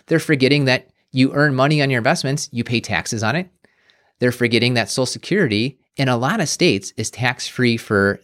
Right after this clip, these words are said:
their income. I'm in Wisconsin, it's tax-free for state income taxes in Wisconsin. Even if you are in a state that taxes Social Security, which is most of them, don't ask me which ones, 'cause it's a lot of them.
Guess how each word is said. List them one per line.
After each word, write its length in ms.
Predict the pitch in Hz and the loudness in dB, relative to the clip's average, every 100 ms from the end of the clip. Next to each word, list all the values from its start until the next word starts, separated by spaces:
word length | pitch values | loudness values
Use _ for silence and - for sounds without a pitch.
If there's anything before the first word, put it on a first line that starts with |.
| - | -2
their 120 | 107 | -2
income. 420 | 110 117 82 85 - | -2 -4 -8 -10 -6
I'm 160 | 110 143 | -4 -2
in 60 | 135 | -2
Wisconsin, 580 | 113 110 104 - 107 - | -2 -2 -2 -2 -4 -6
it's 180 | 107 - | -10 -6
tax-free 800 | 110 101 - - 110 92 98 - | -4 -4 -6 -4 -2 -2 -4 -14
for 420 | _ - 101 98 - | _ -6 -2 0 -2
state 360 | - - 110 | -4 -2 -2
income 240 | 104 101 101 | -2 -6 -6
taxes 500 | 101 90 - 90 - | -4 -6 -6 -10 -10
in 120 | 107 | -10
Wisconsin. 600 | 90 - 92 85 - - - _ _ _ _ - | -8 -6 -6 -6 -10 -14 -18 _ _ _ _ -2
Even 260 | 202 196 | 2 2
if 120 | 185 | 2
you 180 | 151 131 | 2 4
are 140 | 131 151 | 4 4
in 80 | |
a 40 | 98 | 0
state 400 | - 92 85 - _ - | 0 0 0 -6 _ -2
that 200 | 110 - | -2 -2
taxes 420 | - 110 - 95 | -4 -4 -4 -6
Social 160 | - 92 | -4 -6
Security, 460 | - 110 85 82 _ _ _ | -2 0 0 -2 _ _ _
which 180 | 143 160 | -2 0
is 200 | 135 135 | 0 -2
most 280 | 135 131 127 | 0 2 2
of 60 | 90 | -2
them, 260 | 87 82 85 _ _ _ - | -4 -4 -10 _ _ _ -8
don't 200 | - 120 | -2 2
ask 240 | 120 117 - | 2 0 0
me 100 | 101 | 0
which 200 | 101 - | 0 -2
ones, 260 | 92 80 - | -2 -4 -6
'cause 180 | 90 | -4
it's 160 | 95 98 | -2 -2
a 60 | 95 | 2
lot 180 | 92 | 2
of 80 | 87 | 2
them. 140 | 78 | -2